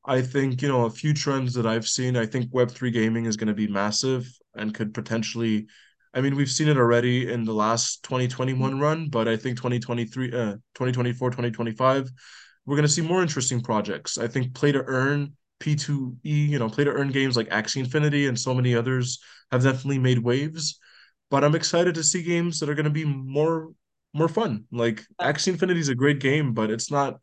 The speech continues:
Speaker 1: it's not, like, your go-to game. Nobody's playing Axie Infinity on a Friday night. <laughs> You
Speaker 2: Yeah.
Speaker 1: know what I mean? People are playing,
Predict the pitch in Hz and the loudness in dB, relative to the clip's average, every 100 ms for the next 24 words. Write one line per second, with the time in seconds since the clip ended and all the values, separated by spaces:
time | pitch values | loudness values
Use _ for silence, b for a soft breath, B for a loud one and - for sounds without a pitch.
0 | B B B B 156 - 185 160 151 143 | B B B B -6 0 2 2 0 0
1 | 110 131 127 127 110 101 92 - 139 156 | 2 2 2 -2 -2 -2 -4 -4 0 2
2 | 170 147 - 139 135 117 - 131 117 127 | 2 0 -2 -2 2 0 0 -2 -2 0
3 | 120 113 110 98 - 110 104 95 82 62 | 2 2 0 -2 -6 -2 -2 -2 -4 -8
4 | - 120 139 143 143 143 156 143 135 127 | -8 0 4 4 4 2 0 -2 -2 0
5 | 123 - 127 120 110 | 0 2 2 2 -2